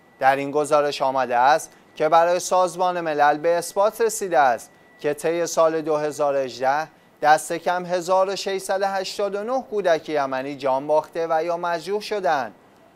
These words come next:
در گزارش ارائه شده به شورای امنیت سازمان ملل تاکید شده که ائتلاف سعودی دست کم تا کنون جان هفتصد و بیست و نه کودک را به صورت مستقیم گرفته و ششصد و هشتاد و چهار کودک یمنی نیز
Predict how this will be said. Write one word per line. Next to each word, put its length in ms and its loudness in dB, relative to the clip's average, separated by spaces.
در 200 2
گزارش 520 0
ارائه 360 0
شده 300 -2
به 100 -2
شورای 320 2
امنیت 640 -2
سازمان 560 -2
ملل 300 -2
تاکید 540 -4
شده 500 -4
که 100 -2
ائتلاف 580 0
سعودی 560 -6
دست 360 0
کم 320 -6
تا 200 0
کنون 480 -8
جان 280 0
هفتصد 500 -2
و 60 -2
بیست 240 -8
و 60 -4
نه 260 -4
کودک 480 -2
را 120 2
به 140 -2
صورت 400 -2
مستقیم 680 -4
گرفته 580 -4
و 140 2
ششصد 520 -2
و 80 0
هشتاد 420 -4
و 60 -6
چهار 380 -2
کودک 440 0
یمنی 460 -2
نیز 340 -10